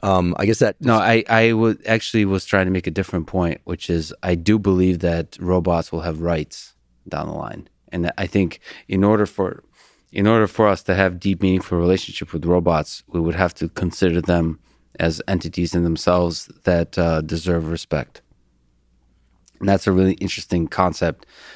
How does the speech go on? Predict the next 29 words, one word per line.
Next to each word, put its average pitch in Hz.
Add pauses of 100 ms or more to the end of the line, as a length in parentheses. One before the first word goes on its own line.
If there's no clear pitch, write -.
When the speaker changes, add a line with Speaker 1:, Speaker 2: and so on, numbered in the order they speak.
(160)
Speaker 2:
that, 85
uh, 87
I -
think 101
people 101
are 90 (100)
starting 95
to 87
talk 85
about 85 (300)
a -
little 95
bit 87
more, 90 (380)
but 92
it's 85
very 104
difficult 95
for 98
us 90
to 92
understand 87 (340)
how -
entities 98
that 90
are 82
other 101
than 95
human, 85